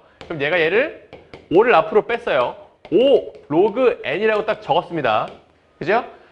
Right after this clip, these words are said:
근데 지금 세 자리 양의 정수 n이면 봐봐. 로그 그냥 n을 적으면 이거 세 자리래. 그럼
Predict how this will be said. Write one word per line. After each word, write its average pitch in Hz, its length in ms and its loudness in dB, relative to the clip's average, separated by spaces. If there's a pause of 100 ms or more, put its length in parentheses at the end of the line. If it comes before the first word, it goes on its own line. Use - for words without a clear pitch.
(320)
근데 226 200 2
지금 226 420 0 (640)
세 - 240 0
자리 285 200 6
양의 208 160 2
정수 208 180 2
n이면 160 300 -2
봐봐. - 320 -2 (460)
로그 233 460 4
그냥 208 360 2
n을 190 280 0
적으면 196 380 0
이거 151 120 -4
세 - 200 -6
자리래. 240 420 0
그럼 - 300 -4